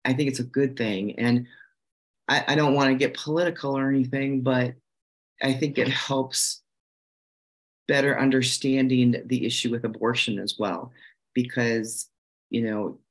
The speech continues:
birth control, you know, people have opinions on that. I, again, I don't wanna go there, but, but it, that's been my conviction,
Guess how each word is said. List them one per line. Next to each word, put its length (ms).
birth 200
control, 600
you 80
know, 320
people 240
have 140
opinions 360
on 140
that. 180
I, 140
again, 200
I 60
don't 100
wanna 160
go 220
there, 240
but, 320
but 220
it, 100
that's 340
been 260
my 220
conviction, 760